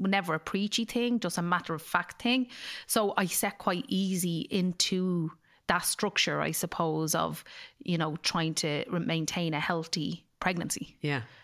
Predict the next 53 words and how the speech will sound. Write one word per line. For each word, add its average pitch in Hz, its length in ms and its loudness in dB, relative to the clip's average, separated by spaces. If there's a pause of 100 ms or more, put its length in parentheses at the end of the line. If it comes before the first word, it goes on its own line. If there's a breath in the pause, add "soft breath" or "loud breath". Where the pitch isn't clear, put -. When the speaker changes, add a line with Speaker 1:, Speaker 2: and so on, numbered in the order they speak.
(260 loud breath)
Speaker 1:
Um, 156 320 0
which 185 160 2
helped 196 420 2
me 180 80 2
then 143 240 0
because 170 300 0
it 165 60 2
meant 185 260 2
that 175 100 0
I 160 140 2
disrupted - 840 -2 (280 soft breath)
Speaker 2:
Yes. 190 280 0
Speaker 1:
the 196 80 2
drug 196 240 0
taking. - 400 -2 (240 loud breath)
Speaker 2:
Yeah, 214 120 2
that's 233 180 0
what 220 60 4
I - 20 2
mean. 196 180 2
I 160 40 2
mean, 165 180 2
I, - 180 -2
I 165 120 0
know 175 180 2
it 160 60 0
was, 135 280 0
must 156 260 0
have 143 40 -6
been 139 140 0
a 135 100 -4
huge 160 360 -2
shock, - 340 -2
shock - 260 2
to - 60 -14
the 127 80 -4
system 120 380 -2
being 117 160 -2
pregnant 123 280 -2
at 117 80 -4
fifteen. 123 380 -2
I - 20 -4
mean, 117 320 -2
obviously 131 400 0
your 117 140 0
daughter 117 280 0
is 110 120 -2
a - 20 -6
blessing, 120 420 -2 (320)
but - 120 -4
she - 100 2
really 165 180 2
was. 135 600 2